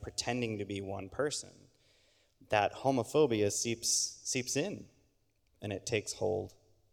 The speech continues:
And, um, I just wish I would have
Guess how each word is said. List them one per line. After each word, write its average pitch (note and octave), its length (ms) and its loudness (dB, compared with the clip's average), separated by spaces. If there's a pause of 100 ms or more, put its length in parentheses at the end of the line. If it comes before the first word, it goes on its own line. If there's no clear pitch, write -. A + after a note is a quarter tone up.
(600)
And, G2 480 -2 (1200)
um, F#2+ 560 -2 (2500)
I A#2 140 2
just - 520 0
wish A#2+ 360 2
I A2+ 120 8
would G#2+ 220 4
have G#2 180 0